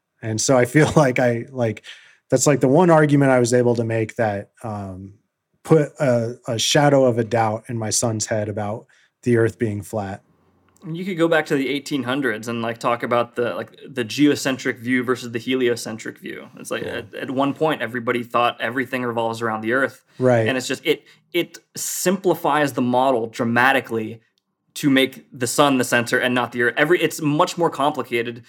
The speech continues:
Speaker 2: to make the, the Earth the center of things. And, like, what, what, all these retrograde motions, it just, it doesn't make sense. It's the Occam's razor. Like, the sim-, the simplest answer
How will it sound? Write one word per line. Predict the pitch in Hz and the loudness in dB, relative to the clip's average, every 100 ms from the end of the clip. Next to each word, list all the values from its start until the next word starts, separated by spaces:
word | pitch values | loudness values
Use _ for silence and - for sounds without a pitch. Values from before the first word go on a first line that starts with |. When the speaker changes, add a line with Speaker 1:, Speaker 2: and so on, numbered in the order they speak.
| - _ | -20 _
Speaker 2:
to | - | -2
make | 139 135 131 | 2 2 0
the, | 131 120 127 | -6 0 0
the | - 127 | 0 -2
Earth | 131 123 | 0 -2
the | 123 | -2
center | 131 120 | -2 -2
of | |
things. | - 117 117 | -4 -8 -6
And, | |
like, | 117 117 | -6 -2
what, | 123 120 | -2 -2
what, | 120 | -4
all | 120 123 | -2 0
these | 127 117 | -2 -2
retrograde | 139 - 131 135 | -2 -2 -2 0
motions, | 127 131 127 135 127 | 2 0 0 -4 -4
it | 123 | -6
just, | 127 | -6
it | 139 | 0
doesn't | 143 143 | 0 0
make | 127 127 | -4 -4
sense. | 135 117 - - - | -4 -6 -10 -18 -12
It's | 143 - | -8 -2
the | 139 117 | -2 2
Occam's | 143 143 127 | 2 2 0
razor. | 127 131 113 127 | 0 0 -2 -6
Like, | 123 120 | -8 -6
the | |
sim-, | - 139 135 | -4 -4 -4
the | 131 | -4
simplest | 135 135 123 120 | -4 -4 -4 -4
answer | 120 135 131 | -4 -4 -4